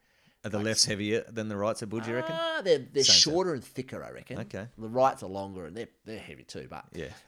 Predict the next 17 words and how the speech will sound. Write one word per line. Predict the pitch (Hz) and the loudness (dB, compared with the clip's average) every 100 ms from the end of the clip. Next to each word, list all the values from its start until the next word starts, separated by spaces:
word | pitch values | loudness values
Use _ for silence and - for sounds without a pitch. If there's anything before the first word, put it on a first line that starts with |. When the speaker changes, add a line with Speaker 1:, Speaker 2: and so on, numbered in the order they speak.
| - | -6
Speaker 2:
And | 113 113 | -4 -2
I | |
Speaker 1:
<laughs> | |
Speaker 2:
remember, | 117 127 139 135 | 0 0 -2 0
Speaker 1:
It's | 123 | 0
definitely | 151 - 107 - 101 101 - | 0 -4 -6 -6 -10 -12 -8
Speaker 2:
I | |
Speaker 1:
heavy. | 117 | -6
Speaker 2:
remember | 127 131 120 | -4 -4 -6
just | 117 - | -8 -8
standing | - 117 110 117 113 110 | -8 -8 -6 -8 -10 -12
in | 98 | -14
it | 85 - | -14 -14
and | 101 | -12
going | 110 113 | -8 -6
past | 110 104 98 - | -6 -10 -10 -12
Jonesy | 98 95 101 92 85 117 | -12 -12 -14 -16 -16 -18